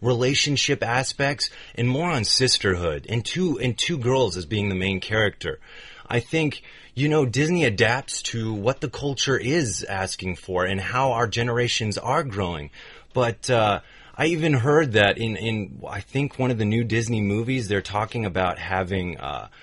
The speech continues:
a couple that are homosexual. So, I mean, like, th-, they're, they're changing it up, uh, for their audience. I think a lot of the things they're doing are re-, reinforcing some positive, uh, attitudes, and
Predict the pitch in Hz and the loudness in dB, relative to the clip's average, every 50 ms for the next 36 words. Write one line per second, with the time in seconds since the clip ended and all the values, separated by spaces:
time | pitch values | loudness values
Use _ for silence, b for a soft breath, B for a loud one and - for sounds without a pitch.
0 | b b b b - 95 87 - - - 123 - 131 131 127 120 107 95 92 95 | b b b b -6 -6 -4 -2 0 0 0 0 0 -2 0 2 4 4 4 4
1 | 90 90 90 90 85 - - 120 123 123 123 - - 170 170 - - - - 101 | 4 4 2 2 0 0 -2 -2 0 0 0 0 2 0 0 0 0 -2 0 0
2 | 87 69 - B B B B B B - - - 170 180 180 196 196 190 175 156 | 0 -2 -2 B B B B B B -6 0 2 4 4 6 6 6 6 6 6
3 | 139 127 120 - - 139 147 139 151 135 135 131 135 175 185 185 160 135 131 139 | 6 6 4 2 -6 -6 -2 0 0 -2 -2 0 4 6 6 6 4 2 2 2
4 | 170 147 - - 175 175 175 165 131 139 131 120 101 92 87 82 - - - - | 2 4 4 2 2 4 2 2 2 2 2 4 4 4 2 0 -2 -6 -12 -4
5 | - 110 98 92 - - 120 123 123 107 104 98 90 87 90 87 87 87 87 85 | -2 -2 -2 -2 -4 -2 2 2 4 4 4 2 2 0 0 -2 -2 -4 -6 -6
6 | - - - 113 110 - - 156 156 147 - - - - 92 101 113 117 123 135 | -4 -2 -2 -2 -2 -2 -2 -2 -2 -2 -4 -8 -12 -8 -4 -2 0 0 0 0
7 | 139 123 117 113 104 101 92 - - 123 120 123 101 107 104 98 95 90 107 107 | 0 2 4 4 4 4 2 0 -2 0 0 0 0 0 0 0 0 0 -2 -2
8 | 113 92 - 90 85 98 95 90 92 90 90 - 110 107 110 117 117 107 - - | -2 -2 -2 -2 0 0 0 0 0 -4 -4 -4 -4 -2 0 0 0 -2 -2 0
9 | 113 117 107 - - 104 95 - - 95 92 - - 104 104 104 95 98 98 98 | 2 2 2 2 -2 -4 -4 -2 -4 -6 -6 -2 0 2 2 2 0 2 0 0
10 | 95 - - B B B B B B B B B B B 92 90 87 85 85 73 | 0 -2 -6 B B B B B B B B B B B -6 -4 -2 -2 -2 0
11 | 98 104 101 101 92 - - 107 101 95 90 78 95 101 95 | 0 0 0 0 -2 -2 -4 -2 -2 -2 -4 -4 -6 -6 -6